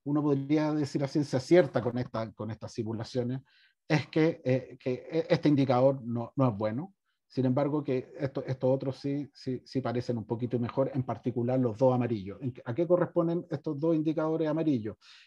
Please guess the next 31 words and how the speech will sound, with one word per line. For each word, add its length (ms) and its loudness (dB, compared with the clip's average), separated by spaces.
El 140 0
amarillo 440 4
de 100 4
la 100 4
línea 260 2
continua 760 0
corresponde 720 4
a 320 2
analizar 480 0
las 180 2
diferencias 680 2
de 120 -2
casos, 580 -2
de, 360 0
de 180 0
los, 180 0
de 80 2
los 140 -4
casos 280 2
activos, 480 -2
detectados, 680 -8
por 160 -10
cierto. 420 -10
Eh, 200 2
y 100 4
la 120 6
línea 240 6
amarilla 760 6
o 120 0
naranja 720 0
punteada 580 2